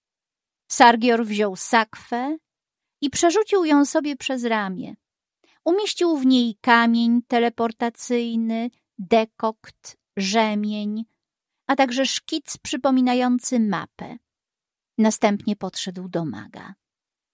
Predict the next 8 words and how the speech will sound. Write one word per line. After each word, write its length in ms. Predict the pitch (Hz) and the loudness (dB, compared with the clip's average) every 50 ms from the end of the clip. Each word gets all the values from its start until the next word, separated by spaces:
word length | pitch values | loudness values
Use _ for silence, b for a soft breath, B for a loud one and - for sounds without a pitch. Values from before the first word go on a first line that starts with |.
| _ _ _ _ _ _ _ _ _ _ _ _ _ _ - | _ _ _ _ _ _ _ _ _ _ _ _ _ _ 2
„Mam 160 | 233 233 240 | 2 2 4
ostatnie 460 | 254 254 - - 277 269 - 262 262 | 2 0 0 2 2 2 4 2 2
pytanie. 520 | 247 254 247 - 240 214 190 190 196 202 202 _ _ _ _ _ _ _ _ _ _ _ _ _ _ _ _ _ _ _ | 2 0 -4 -2 -2 -4 -4 -4 -8 -10 -12 _ _ _ _ _ _ _ _ _ _ _ _ _ _ _ _ _ _ _
Potem 300 | - 277 277 330 285 269 | 2 4 6 6 6 6
już 180 | 269 277 254 - | 6 4 2 0
ruszam 460 | 254 247 262 - - 254 247 247 240 | -2 -2 0 0 2 2 4 2 2
wykonać 540 | 214 233 233 - 240 226 220 220 220 - - | 0 -2 -2 -2 0 0 0 -2 -4 -4 -4
misję”. 480 | 202 190 180 - - - - 202 202 | -4 -4 -4 -8 -14 -14 -14 -16 -16